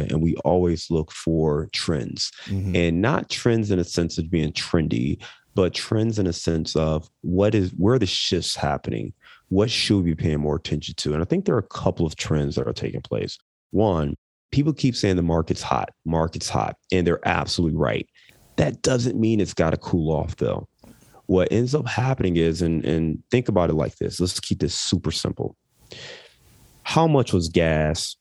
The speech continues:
Speaker 1: fifty years ago, a gallon of gas? How much was gas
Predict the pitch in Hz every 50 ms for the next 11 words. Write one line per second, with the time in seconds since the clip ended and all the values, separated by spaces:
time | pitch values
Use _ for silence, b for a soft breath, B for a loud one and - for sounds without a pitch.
0 | _ _ _ _ _ _ _ _ _ - 123 95 - - 85 80 76 73 71 -
1 | - - 62 55 - - - 73 85 87 85 82 78 78 78 73 69 65 60 50
2 | 50 - - - - - - _ _ - - _ _ _ _ - - _ _ _
3 | _ - - - - 139 156 151 131 - 120 101 - - 76 73 76 76 80 -
4 | -